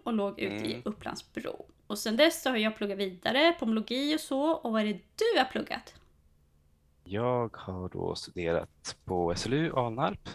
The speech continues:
Speaker 2: så att jag är utbildad trädgårdsingenjör med odlingsinriktning också.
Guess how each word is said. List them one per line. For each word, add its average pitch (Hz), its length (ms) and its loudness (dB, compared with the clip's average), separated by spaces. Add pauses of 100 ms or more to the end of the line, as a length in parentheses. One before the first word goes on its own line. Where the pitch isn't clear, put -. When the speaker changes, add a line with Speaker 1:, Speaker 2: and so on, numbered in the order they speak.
Speaker 2:
så - 180 -16
att - 140 -16
jag 98 100 -2 (100)
är - 40 -6
utbildad 87 760 -2 (300)
trädgårdsingenjör 87 1300 0
med 82 300 0 (540)
odlingsinriktning 85 2250 -6
också. - 440 -8